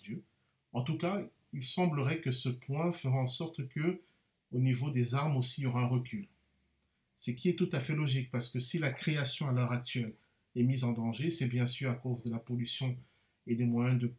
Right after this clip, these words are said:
production qui détruisent la, l'environnement,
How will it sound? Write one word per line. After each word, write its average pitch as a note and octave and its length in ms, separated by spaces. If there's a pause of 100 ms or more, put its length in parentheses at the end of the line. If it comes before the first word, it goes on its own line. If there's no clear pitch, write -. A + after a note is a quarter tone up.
(100)
production B2 640
qui B2 160
détruisent B2 580
la, G#2+ 160 (200)
l'environnement, C3 800